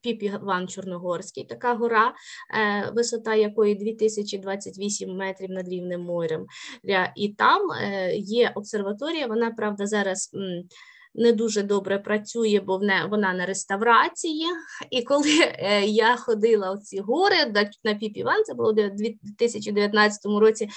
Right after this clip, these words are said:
і там отак була річка. Я думаю: «Ой, це ж мумітроль через річку йшов». Потім були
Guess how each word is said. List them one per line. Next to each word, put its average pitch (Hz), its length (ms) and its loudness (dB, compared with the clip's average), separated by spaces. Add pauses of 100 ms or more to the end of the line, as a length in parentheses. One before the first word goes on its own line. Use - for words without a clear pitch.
(240)
і 170 100 -4
там 294 260 6
отак 262 280 -2
була 254 280 -2
річка. 226 460 -2
Я 180 80 -2
думаю: 190 300 -4
«Ой, 302 300 6
це 370 280 2
ж 415 160 -2
мумітроль 302 600 2
через 220 360 2
річку 202 440 -2
йшов». 196 420 0 (320)
Потім 339 420 2
були 320 260 0